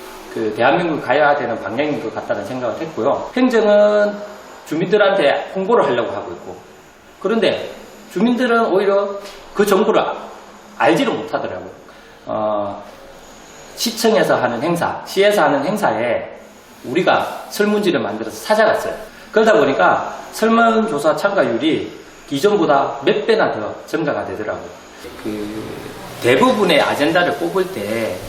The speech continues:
기존에 오랫동안 거주하셨던 분들 의견만 받다 보니까 아젠다가 거기서 거기라는 부분들을 많이 알게 되었어요. 그래서 저희가 이제 연령대도 다양하게 하고, 그리고 아까 제가 말씀드린 것처럼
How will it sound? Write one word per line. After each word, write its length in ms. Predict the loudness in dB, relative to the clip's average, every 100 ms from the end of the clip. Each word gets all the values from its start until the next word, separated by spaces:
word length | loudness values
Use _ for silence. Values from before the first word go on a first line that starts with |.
| -14 -16 -18 -8
기존에 880 | -2 2 2 4 4 4 2 0 -6 -12 -16 -18 -2
오랫동안 540 | 2 4 4 4 4 2
거주하셨던 1080 | -2 -4 -2 0 0 -4 -4 -2 -2 -2
분들 600 | -4 -6 -2 -2 0 0 0
의견만 420 | 2 2 4 2
받다 280 | 0 0 0
보니까 680 | 2 -2 -2 0 0 -2 -8 -14 -8
아젠다가 520 | -2 0 2 2 2
거기서 420 | 2 -2 -2 -6
거기라는 800 | -4 -4 -2 -4 -6 -6 -6 -6 -8
부분들을 460 | -8 -8 -8 -8
많이 360 | -4 -4 -4 -6 -8 -2
알게 260 | 0 0
되었어요. 640 | 0 -2 -4 0 0 0 -4 -12 -16 -16 -8
그래서 440 | -2 0 4 4 4
저희가 280 | 2 2
이제 380 | 0 0 -4 -4 -6 -16 -4
연령대도 540 | 2 4 4 4 2 0
다양하게 500 | 0 2 4 2 0
하고, 500 | -6 -4 -4 -4 -10
그리고 180 | -8 -4
아까 240 | -2 -2 -4
제가 160 | -2 -2
말씀드린 400 | -2 -4 -4 -4
것처럼 280 | -4 -6